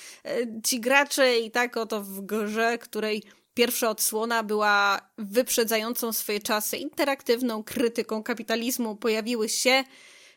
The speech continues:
mikro-hatfu płatności. Na powolne umieranie tej żyjącej z odcinania kuponów od niegdysiejszej chwały marki wpłynęło również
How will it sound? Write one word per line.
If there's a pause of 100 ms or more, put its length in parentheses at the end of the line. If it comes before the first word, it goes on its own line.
mikro-hatfu (100)
płatności. (720)
Na
powolne
umieranie
tej
żyjącej
z
odcinania
kuponów
od (220)
niegdysiejszej
chwały
marki
wpłynęło
również